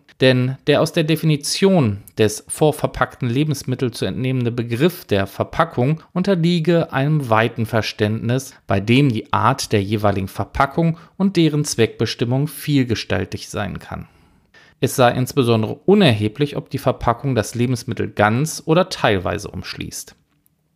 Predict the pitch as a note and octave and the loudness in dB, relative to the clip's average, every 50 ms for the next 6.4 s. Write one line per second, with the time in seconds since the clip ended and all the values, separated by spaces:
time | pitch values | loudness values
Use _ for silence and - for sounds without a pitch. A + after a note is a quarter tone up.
0 | _ _ _ - - - A#2+ A2 G2+ - - G2 G2+ G#2+ G#2+ A2 - A2+ G#2 F#2 | _ _ _ -20 -12 -8 -6 -4 -4 -2 0 0 2 2 2 2 2 2 2 2
1 | F#2+ F#2 F#2 F#2+ F#2+ G2+ G#2+ A#2+ C3+ D3+ - - - - - - - - - - | 2 0 0 0 0 0 2 0 0 -2 -4 -8 -18 -20 -6 -2 -2 -2 0 -2
2 | - - F3+ F3+ D3+ D#3+ D#3+ D#3+ D#3+ - C#3 C3 D3 D#3 - - - - - D3 | -2 0 0 2 2 4 2 2 0 0 2 2 2 2 0 -4 -8 -6 -4 -2
3 | - E3+ D3+ B2+ A2 G#2 - - G#2+ G#2 G#2 A2 G#2 - - A#2+ C3 C#3+ D3+ - | 0 0 2 2 0 -2 -2 -2 -2 -2 -2 -2 -4 -2 -2 -2 -2 -2 -4 -8
4 | _ _ F#3 G#3 A3+ A3+ A3 F#3 C3+ A#2 - - A#2+ - - G#2+ - - - G#2+ | _ _ 4 4 4 4 4 2 2 0 -2 -2 -6 -4 -2 -4 -4 -2 -4 -4
5 | - - A2 A2+ - - - D#3 - - A#2 G#2+ G2 - - G#2 G#2 G#2 G2+ G#2 | -4 -4 -4 -4 -2 -2 -2 -2 -2 -2 -2 -4 -2 -2 -2 0 0 0 0 0
6 | G#2+ A2 B2 C3+ - - - | 0 0 0 0 -2 -4 -10